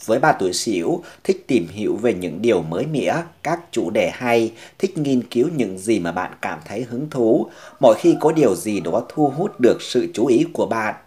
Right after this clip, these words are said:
là bạn luôn có xu hướng tìm hiểu điều đó một cách sâu sắc và đầy đủ. Điều này vô tình làm cho khối lượng kiến thức và sự hiểu biết của bạn tăng lên mỗi ngày mà bạn không hề nhận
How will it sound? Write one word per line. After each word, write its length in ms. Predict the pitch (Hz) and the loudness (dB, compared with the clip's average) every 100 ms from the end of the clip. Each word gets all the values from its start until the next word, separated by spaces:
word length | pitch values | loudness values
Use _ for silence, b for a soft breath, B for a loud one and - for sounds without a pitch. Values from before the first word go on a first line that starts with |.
| - | -10
là 460 | 107 113 98 80 B B | -4 -2 -2 -4 B B
bạn 260 | 104 90 107 | -8 -8 -4
luôn 180 | 131 120 | -4 -2
có 140 | 117 151 | -4 -4
xu 220 | 156 123 | -2 -2
hướng 320 | 110 110 175 214 - | 0 -2 -2 -6 -2
tìm 200 | 123 87 | -2 -2
hiểu 300 | 85 95 78 104 | -6 -8 -6 -2
điều 200 | 107 82 | -2 -2
đó 220 | 78 110 | -4 -4
một 320 | 151 - - | -4 -6 -6
cách 140 | 170 170 | -8 -8
sâu 380 | - - 139 120 | -10 0 2 2
sắc 280 | - 185 185 _ _ | 0 -4 -6 _ _
và 180 | 107 92 | -4 -4
đầy 280 | 78 90 80 | -2 -4 -4
đủ. 380 | 78 - 170 - B B | -6 2 2 2 B B
Điều 180 | 151 135 | 4 4
này 220 | 120 117 | 4 0
vô 260 | 95 156 151 | 0 -2 0
tình 360 | 135 113 87 95 | 2 0 0 -4
làm 160 | 98 80 - | -4 -4 -6
cho 380 | 143 139 131 127 B | 2 6 6 4 B
khối 240 | - 117 165 | -4 -2 2
lượng 220 | 175 127 - | 2 0 -2
kiến 200 | 139 156 | -6 -2
thức 300 | 202 208 - - | -4 -4 -14 -4
và 120 | 104 - | -2 -2
sự 180 | - 82 | -4 -6
hiểu 300 | 90 85 85 | -4 -6 0
biết 120 | 170 - | 0 0
của 120 | 92 | -8
bạn 220 | 95 220 - - | -6 -8 -10 -8
tăng 200 | 120 117 | -6 0
lên 200 | 120 113 | 0 0
mỗi 260 | 110 80 | -2 -2
ngày 400 | 113 117 87 78 - - | -4 -4 -4 -6 -14 -10
mà 100 | 101 | -4
bạn 200 | 101 - - | -2 -4 -8
không 260 | - 127 107 | 0 0 0
hề 280 | 113 90 | -8 -8
nhận 280 | 76 80 95 | -8 -8 -8